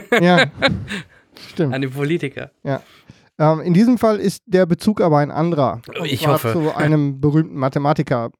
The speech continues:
Speaker 1: Ähm, er benutzt Decknamen, die immer angelehnt sind an berühmte Mathematiker. Er betreibt ein, also in der, die eigentliche Teil der Geschichte ist,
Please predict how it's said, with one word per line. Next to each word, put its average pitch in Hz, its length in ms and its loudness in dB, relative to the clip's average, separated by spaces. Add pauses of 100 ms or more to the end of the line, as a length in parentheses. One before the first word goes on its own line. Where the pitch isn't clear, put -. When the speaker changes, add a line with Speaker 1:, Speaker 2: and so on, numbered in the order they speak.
(140)
Speaker 1:
Ähm, 147 340 0
er 156 200 2
benutzt 165 400 0
Decknamen, 135 760 -2
die 135 260 -2
immer 151 360 0
angelehnt 139 580 0
sind 135 300 -4
an 131 600 -6
berühmte 139 520 2
Mathematiker. 117 840 -6 (500)
Er 143 140 2
betreibt 165 560 2
ein, 156 420 4
also 135 280 -2 (200)
in 151 220 -2
der, 127 380 2 (160)
die 131 500 -10
eigentliche 151 460 0
Teil 139 180 0
der 135 120 -2
Geschichte 139 400 -4
ist, 131 440 -2